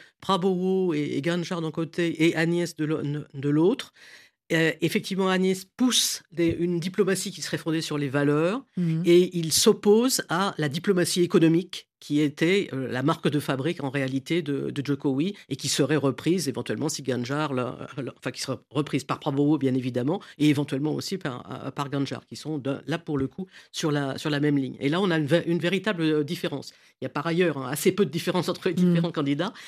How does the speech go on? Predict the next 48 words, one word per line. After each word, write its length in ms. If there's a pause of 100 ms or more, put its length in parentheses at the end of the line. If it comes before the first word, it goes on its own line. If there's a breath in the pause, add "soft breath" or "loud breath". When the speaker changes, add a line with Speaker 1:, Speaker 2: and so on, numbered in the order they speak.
(120 loud breath)
Speaker 1:
mais 160
là 160
c'est 220
un 80
point 200
sur 160
lequel 320
Speaker 2:
Mm. 60
Speaker 1:
ils 100
ont 40
une 100
vision 240
très, 160
très, 380
euh, 60 (140)
très, 120
très 100
différente. 460
Speaker 2:
Euh, 80
Rémi 240
Madinier, 380
je 80
sais 380
que 60
vous 140
souhaitez 460
rajouter 320
quelque 200
chose. 180
Alors 140
de 220
façon 300
un 100
peu 180
succincte, 640
il 80
nous 80
reste 260
une 120
minute 340
avant 160
la 100
fin 160
de 60
cette 160
première 380
partie 280
d'émission. 400